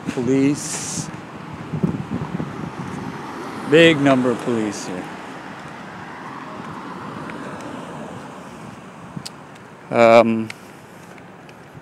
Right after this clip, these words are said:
you know, I don't see, uh, media, which is interesting, which means they didn't tip media off. Uh, Deoccupy is kind of a,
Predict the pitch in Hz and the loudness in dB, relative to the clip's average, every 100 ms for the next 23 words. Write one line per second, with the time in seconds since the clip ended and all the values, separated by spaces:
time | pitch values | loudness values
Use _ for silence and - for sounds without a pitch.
0 | - - - - - 139 156 147 185 220 | -16 -16 -16 -18 -4 6 10 12 12 10
1 | - - - 202 208 208 202 175 151 139 | 4 0 6 8 8 8 10 12 12 12
2 | 131 135 175 196 202 190 185 185 160 143 | 10 8 8 8 10 12 12 12 10 6
3 | 139 131 147 139 139 - 147 135 123 - | 4 4 4 4 0 4 6 6 6 2
4 | 135 135 127 131 123 123 120 - - - | 6 6 8 6 6 4 4 2 0 -12
5 | - - - - - 139 135 170 180 180 | -12 -12 -12 -4 2 4 6 8 10 12
6 | 165 160 156 156 156 156 - - - 143 | 12 12 12 12 12 12 8 -6 -4 6
7 | 131 127 127 117 135 135 131 147 - 135 | 10 12 12 12 12 12 12 6 6 10
8 | 127 117 - - 131 123 117 110 104 | 12 10 6 6 6 6 4 4 4